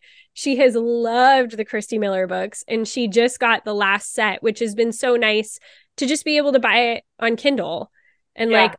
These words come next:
Speaker 1: "Oh, you're done? Okay, let's buy the next one." And
Speaker 2: <laughs>
Speaker 1: she's got it immediately so that she can just keep rolling with her
Speaker 2: Yeah.
Speaker 1: reading. That's been really
Speaker 2: That's
Speaker 1: nice.
Speaker 2: what I like about my Kindle. My question is, can you control the ads that come on the,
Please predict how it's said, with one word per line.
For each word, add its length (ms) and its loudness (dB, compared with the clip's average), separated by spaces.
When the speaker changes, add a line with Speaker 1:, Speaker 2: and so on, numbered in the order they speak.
Speaker 1:
"Oh, 180 6
you're 220 2
done? 340 2
Okay, 320 -2
let's 300 -4
buy 480 4
the 100 0
next 300 -2
one." 260 -2
And 160 2
Speaker 2:
<laughs> 60 -18
Speaker 1:
she's 320 -10
got 260 2
it 280 2
immediately 760 -2
so 300 -6
that 200 -4
she 200 -6
can 400 -4
just 220 -2
keep 260 -4
rolling 680 4
with 200 -6
her 140 -6
Speaker 2:
Yeah. 120 4
Speaker 1:
reading. 160 -6
That's 220 -14
been 160 -6
really 140 2
Speaker 2:
That's 220 2
Speaker 1:
nice. 60 -4
Speaker 2:
what 180 6
I 360 6
like 380 4
about 340 2
my 140 -2
Kindle. 560 -6
My 200 4
question 540 0
is, 200 -4
can 200 -4
you 120 -6
control 420 -4
the 180 0
ads 480 -2
that 140 -8
come 220 -10
on 140 -6
the, 340 -6